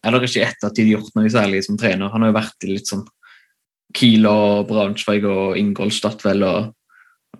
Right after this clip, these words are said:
fått sparken etter relativt kort tid i alle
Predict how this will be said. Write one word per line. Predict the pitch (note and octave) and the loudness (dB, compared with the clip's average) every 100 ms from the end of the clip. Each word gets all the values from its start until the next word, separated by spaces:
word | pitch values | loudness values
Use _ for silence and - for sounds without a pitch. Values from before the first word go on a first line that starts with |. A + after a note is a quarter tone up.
| A#2 | -10
fått | - - - | -8 -10 -10
sparken | - - A#2 - - G2 | -8 -2 -2 -2 0 0
etter | G#2+ - - - - B2+ C3 - _ _ - _ | 0 -4 -4 -2 -2 -6 -10 -20 _ _ -20 _
relativt | - - A#2+ A2+ G#2+ A#2+ - | -6 2 4 4 4 0 0
kort | A2+ - | -2 0
tid | A2 G2+ | 2 2
i | |
alle | G2 G#2+ G2 F#2+ F#2+ G2 | 2 2 0 0 0 -2